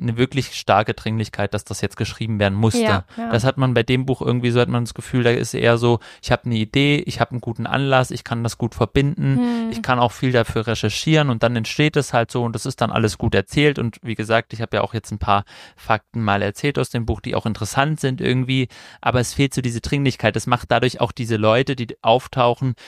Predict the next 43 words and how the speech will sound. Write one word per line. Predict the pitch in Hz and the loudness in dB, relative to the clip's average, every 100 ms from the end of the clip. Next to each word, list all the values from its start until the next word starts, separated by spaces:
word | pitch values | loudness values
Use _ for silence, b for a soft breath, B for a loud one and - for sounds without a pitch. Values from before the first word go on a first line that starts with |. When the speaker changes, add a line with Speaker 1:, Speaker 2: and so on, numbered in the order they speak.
| B B - | B B -2
Speaker 1:
ähm, | 113 110 117 110 | 0 2 -2 -4
Landschaftsarchitekten | 120 120 123 120 117 110 110 120 - - | 0 2 2 0 0 0 0 -2 -2 -4
aus | 110 | -4
verschiedenen | - - 120 120 | -4 -6 -4 -2
Jahrhunderten, | 113 107 123 123 - 107 B B | 0 2 4 2 0 -6 B B
macht | - 113 - | -4 -4 -2
die | 123 | -2
auch | - 131 | 0 -2
nicht | - | -4
so | 117 | -6
greifbar, | - - 113 123 - 101 92 - | -6 0 0 0 0 0 0 0
nicht | 240 | 2
so | 240 120 | 2 2
Speaker 2:
Hm. | 110 | 4
Speaker 1:
nah | 107 117 117 | 6 6 4
wie | 113 | 2
Wojnarowicz, | 110 113 107 117 127 - | 2 2 0 0 -2 -4
dem, | 113 113 - | -6 -6 -6
wo | 120 | -4
ich | 117 | -2
wirklich | 120 117 - | -4 -6 -10
das | 123 | -10
Gefühl | 117 - 123 | -10 -6 -2
hatte, | 117 110 | -2 -2
ich | - | -6
komme | - 120 | -4 -4
ihm | 117 113 | -2 -4
auch | - | -2
als | 107 - | -2 -4
Figur | - - 131 123 | -12 0 2 2
total | - - - 98 | 0 -4 2 4
Speaker 2:
Ja, | 233 | 4
Speaker 1:
nah. | 226 98 233 | 2 2 0
Speaker 2:
ja. | 233 226 B B B | -6 -10 B B B
Speaker 1:
Ähm, | - 113 117 117 - _ | 0 2 0 -4 -10 _
das | 139 127 - | 0 0 0
fehlt | 139 139 | 0 0
mir | 139 117 | -2 0
alles | 127 127 | -2 -2
so | 131 | -4
ein | 127 | -2
bisschen. | 123 - 127 127 B B B | -4 0 0 0 B B B
Und | - 139 147 143 | 0 2 2 -6